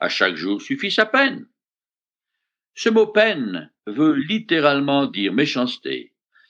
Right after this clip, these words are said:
Il s'agit des problèmes et des tensions de la vie quotidienne. Un enfant qui a mal à la gorge,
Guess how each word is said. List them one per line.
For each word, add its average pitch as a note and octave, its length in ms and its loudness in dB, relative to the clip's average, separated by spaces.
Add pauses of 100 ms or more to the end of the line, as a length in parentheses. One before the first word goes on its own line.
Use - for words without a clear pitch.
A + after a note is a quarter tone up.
(140)
Il D3+ 100 -4
s'agit G#3 360 2
des D#3 140 2
problèmes F3 600 0 (100)
et B2 120 4
des A#2+ 200 -2
tensions G#3+ 760 -2
de C3+ 120 -2
la A2 160 2
vie G#2 140 -6
quotidienne. C#3 580 -2 (880)
Un F3+ 120 2
enfant C4+ 540 0 (340)
qui A2 140 2
a G#2+ 40 4
mal C#3+ 200 4
à A#2+ 80 4
la A2 120 4
gorge, E2+ 520 -6